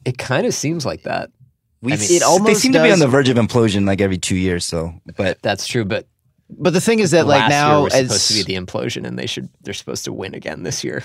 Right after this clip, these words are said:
Speaker 1: <laughs> based on the, the every year
Speaker 2: Right.
Speaker 1: theory.
Speaker 3: Yeah. I don't know. I'm just, I'm just thinking about, like, all the times that Hazard's talked about, like, the one season that, like, Chelsea was playing in the Europa League, and he was just like, "I'm so ready to be back in Champions League football." And then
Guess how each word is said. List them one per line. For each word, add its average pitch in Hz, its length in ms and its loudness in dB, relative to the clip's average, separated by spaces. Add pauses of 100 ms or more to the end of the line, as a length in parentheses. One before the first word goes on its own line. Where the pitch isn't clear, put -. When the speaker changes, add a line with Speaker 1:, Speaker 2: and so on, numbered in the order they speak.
Speaker 1:
<laughs> - 60 -20
based - 380 -4
on 175 200 0
the, 123 440 0
the 104 160 -4
every 101 260 -4
year 92 100 -2
Speaker 2:
Right. 92 180 0
Speaker 1:
theory. 80 300 -8 (100)
Speaker 3:
Yeah. 107 300 -6 (120)
I 147 80 2
don't 170 100 4
know. 139 200 2
I'm 147 80 2
just, 147 400 0
I'm 143 100 0
just 175 200 0
thinking 151 280 2
about, 120 340 2
like, 113 200 2
all 110 100 2
the 104 80 -2
times 98 280 -4
that 107 280 -6
Hazard's 98 420 -2
talked 110 280 -2
about, 92 360 -2
like, 92 200 -6
the 123 120 0
one 110 360 -2
season 104 420 -4
that, 92 240 -2 (100)
like, 92 260 -8 (520)
Chelsea 104 360 -2
was 90 160 -6
playing 90 420 -4
in 90 100 -4
the 85 80 -6
Europa 87 420 -4
League, 90 300 -6
and 85 100 -8
he 87 60 -6
was 80 100 -8
just 82 140 -8
like, 87 160 -6
"I'm 87 80 -10
so 101 220 -2
ready 82 240 -4
to 90 80 -4
be 92 160 -6
back 80 260 -6
in 90 80 -6
Champions 87 440 -6
League 87 140 -8
football." 78 540 -8
And 80 100 -10
then 82 260 -10